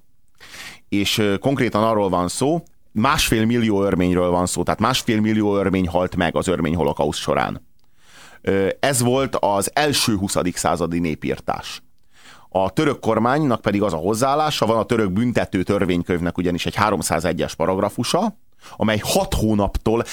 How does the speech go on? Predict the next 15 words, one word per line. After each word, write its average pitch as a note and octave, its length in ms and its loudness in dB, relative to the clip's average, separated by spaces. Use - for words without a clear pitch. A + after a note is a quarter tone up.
három D3+ 520 2
évig C#3 440 0
terjedő A2 720 0
börtönbüntetéssel G#2+ 1400 0
sújthatja G2+ 840 -2
azokat, A2 580 0
akik A2 240 0
a G#2 60 0
kormány A2+ 500 0
álláspontjával G2 840 0
ellentétesen F#2 640 -2
nyilatkoznak F2 640 -2
az F#2+ 100 0
örmény F#2+ 320 2
népírtásról, F2+ 840 -2